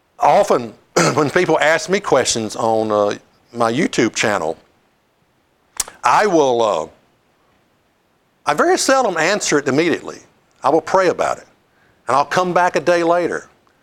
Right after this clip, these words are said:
And a lot of times, if one-on-one, a person, I, you know, I will say, "Give me some time to think about that. Let me think about that," the answer to that question. Number seven, seek to understand others.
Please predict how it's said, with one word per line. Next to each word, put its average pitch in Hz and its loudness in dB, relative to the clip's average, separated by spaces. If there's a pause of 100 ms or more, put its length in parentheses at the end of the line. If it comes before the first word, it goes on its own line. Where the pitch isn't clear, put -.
(260)
And 151 2
a - 2
lot 180 2
of - -6
times, 180 -2
if 139 0
one-on-one, 175 2 (140)
a 143 0
person, 175 0
I, 175 -2
you 147 -4
know, 160 2
I 151 0
will 170 -4
say, 180 -2
"Give 214 0
me 370 2
some 277 -4
time 262 -2
to 240 -4
think 240 -4
about - -6
that. - -10 (460)
Let 202 -2
me 277 0
think 240 -2
about - -2
that," 65 -6 (420)
the 120 2
answer 135 -2
to 120 -4
that 104 0
question. - -2 (1600)
Number 254 2
seven, - 0 (280)
seek - -2 (180)
to 190 2
understand 175 -2
others. 127 -4